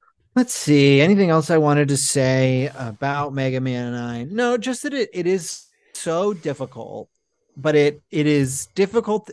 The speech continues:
in the type, in the way that is, like, satisfying to me. Like, there's a, like a, like a pattern recognition,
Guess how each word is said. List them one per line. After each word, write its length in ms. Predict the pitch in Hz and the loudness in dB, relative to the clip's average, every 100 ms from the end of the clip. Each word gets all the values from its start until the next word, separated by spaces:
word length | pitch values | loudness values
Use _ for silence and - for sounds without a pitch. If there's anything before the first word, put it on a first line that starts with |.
| - | -10
in 220 | 165 160 | -8 -2
the 100 | 151 | -2
type, 420 | 131 147 170 - | -2 0 0 -2
in 120 | 170 160 | -4 -4
the 80 | |
way 200 | 147 165 | 0 0
that 160 | 170 170 | 0 -2
is, 160 | 151 131 | -4 -6
like, 360 | 123 117 - - - _ _ _ _ _ _ _ _ _ _ _ | -8 -10 -16 -20 -20 _ _ _ _ _ _ _ _ _ _ _
satisfying 1120 | - - 117 123 143 143 170 156 160 160 165 | -16 -6 -4 -2 -4 -6 -6 -4 -2 -4 -6
to 160 | 147 165 | -8 -10
me. 500 | 156 151 151 151 151 | -6 -6 -4 -4 -4
Like, 200 | 139 131 | -4 -2
there's 200 | 143 135 | -4 -2
a, 200 | 123 117 _ _ - | -4 -6 _ _ -6
like 160 | 131 | -4
a, 260 | 135 123 120 | -2 -4 -6
like 160 | 135 127 | -8 -8
a 80 | 120 | -8
pattern 640 | - - 120 131 147 156 | -10 -4 -2 0 0 -2
recognition, 1080 | 156 147 165 156 151 139 151 147 147 147 147 | -4 -4 -6 -6 -6 -4 -6 -6 -6 -8 -12